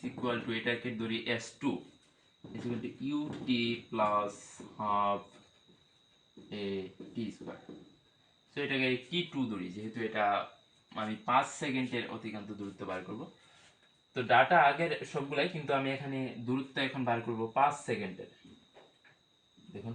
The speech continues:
পাঁচ সেকেন্ডের দূরত্ব কত, এটা বার করব। So, বার করুন। So, এখানে আদি বেগ জিরো, আর জিরোর সাথে টি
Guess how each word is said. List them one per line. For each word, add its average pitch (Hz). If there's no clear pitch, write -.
পাঁচ 143
সেকেন্ডের 117
দূরত্ব 104
কত, 107
এটা 98
বার 90
করব। 85
So, -
বার 143
করুন। 185
So, -
এখানে 151
আদি 131
বেগ 135
জিরো, 135
আর 117
জিরোর 131
সাথে 135
টি 135